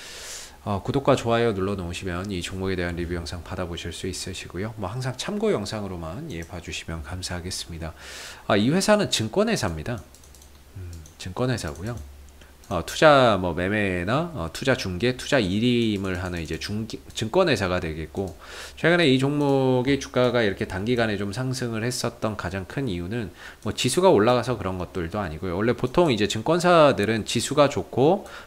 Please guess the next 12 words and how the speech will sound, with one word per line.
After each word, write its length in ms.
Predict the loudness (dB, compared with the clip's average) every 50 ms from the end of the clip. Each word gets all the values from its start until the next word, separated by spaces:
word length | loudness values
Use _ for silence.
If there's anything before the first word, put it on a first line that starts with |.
| -10 -4
좋게 260 | -2 2 4 6 6
되면 300 | 8 6 6 6 4 4
이제 160 | 4 4 4
수수료 480 | 4 4 2 2 4 4 6 6 6 4
수입이나 460 | 4 4 4 4 4 4 4 4 2
이런 140 | 2 0 0
것들이 280 | -2 -2 -2 -4 -4
크게 240 | -2 0 2 2 4
늘어나면서 800 | 4 4 2 2 2 2 2 0 0 -2 -4 -4 -6 -6 -4 -2
아무래도 420 | 0 0 2 2 2 0 0 0
매매가 400 | 0 0 2 2 2 0 0 0
활발해지니까 920 | 0 0 0 4 4 4 4 2 0 -2 -4 -8 -8 -8 -6 -4 -4 -6 -6